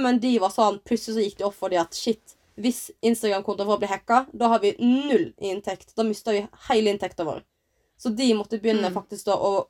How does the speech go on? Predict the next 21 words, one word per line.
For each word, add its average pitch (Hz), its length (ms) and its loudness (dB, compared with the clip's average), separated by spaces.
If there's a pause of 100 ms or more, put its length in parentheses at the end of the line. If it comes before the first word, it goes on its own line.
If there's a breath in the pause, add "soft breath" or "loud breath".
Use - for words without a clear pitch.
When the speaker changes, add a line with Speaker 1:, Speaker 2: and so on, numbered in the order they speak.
Speaker 1:
å 220 80 2 (140)
bygge 214 560 0 (340)
sin 208 480 -2
business 208 640 -4
som 214 200 -6
er 196 160 -2
uavhengig 202 720 0
av 196 200 2
Instagram 185 580 -4
for 196 400 0
å 175 340 2 (200)
være 185 160 0
sikre 202 400 -8
på 196 100 -6
at 196 80 -6
hvis 185 160 -6
noe 180 100 -8 (100)
skjer 180 240 -2
med 170 100 -2
kontoen 175 360 -4
da, 190 120 0